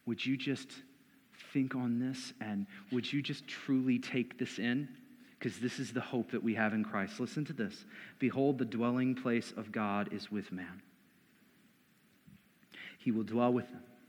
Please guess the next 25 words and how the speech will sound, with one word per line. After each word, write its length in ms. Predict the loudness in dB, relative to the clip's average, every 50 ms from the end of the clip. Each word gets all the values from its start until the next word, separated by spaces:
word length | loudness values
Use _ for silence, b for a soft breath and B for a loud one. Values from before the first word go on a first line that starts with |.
| -20 _ _ _ _ -18 B B B B B
and 100 | -2 2
they 140 | 6 8 10
will 140 | 10 10 10
be 180 | 10 10 10
his 140 | 10 8 6
people, 400 | 4 2 2 2 4 2 2 2
and 100 | 4 4
God 200 | 6 6 6 8
himself 420 | 6 4 2 2 0 0 0 2 0
will 60 | 0
be 140 | 4 4 4
with 240 | 4 4 2 2 2
them 120 | 2 4
as 200 | 4 4 2 0
their 140 | 0 -2 -2
God. 360 | 0 0 0 0 0 0 -2 -6 -14 -18 -20 -20 b b b b b b
He 460 | -4 2 4 6 6 6 6 4 2 -2 -2
will 400 | 2 2 4 4 4 4 2 0 -4 -10 -12 -8
wipe 480 | -4 -2 2 2 4 4 4 2 0 -6 -14 -14 -16 -20 b b b b b b b b b -4
away 640 | 0 0 2 4 4 4 2 2 0 -2 -4 -6 -8 -14 -18 -20 -20 -20 -20 _ _ _ _ -2
every 560 | 0 2 2 0 -2 -4 -4 -2 0 0 -2
tear 420 | -2 -4 -4 0 2 4 4 4 2
from 360 | -2 -2 -4 -2 -2 -2 -2
their 260 | 0 -2 -2 -2 -2 -4
eyes. 420 | -4 -6 -6 -8 -12 -14 -16 -18